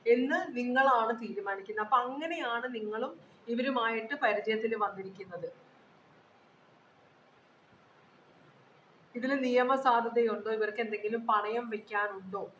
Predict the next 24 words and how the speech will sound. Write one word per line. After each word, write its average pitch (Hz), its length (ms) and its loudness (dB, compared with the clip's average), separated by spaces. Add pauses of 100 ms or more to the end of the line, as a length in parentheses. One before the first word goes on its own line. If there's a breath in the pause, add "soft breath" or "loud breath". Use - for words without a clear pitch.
(340 loud breath)
എന്നൊക്കെ 262 380 2
ഒരു 247 260 8
ഇതാണ് 226 280 2
വരുന്നത്. 202 580 -2
പണം 247 360 2
നിങ്ങളുടെ 262 500 2
കയ്യിൽ 233 260 2
നിന്നാണ്, 220 300 0
നിങ്ങളാണ് 262 380 0
പണം 233 340 0
ചേർത്ത് 220 380 -4
വെച്ചേക്കുന്ന 202 520 -8
ആള്. 180 240 -4 (280 loud breath)
അപ്പൊ 269 120 -2
നിങ്ങളുടെ 269 480 0
കയ്യിൽ 240 200 0
നിന്നാണ് 240 360 -2
പോണത്. 208 220 -6
നിങ്ങള് 247 280 0
വളരെയധികം 262 600 0
സ്ക്രൂട്ടനൈസ് 302 640 -6
ചെയ്തിട്ടേ 240 600 -6 (360 loud breath)
ഇവർക്ക് 233 360 2
അർഹതയുണ്ടോ 233 1200 4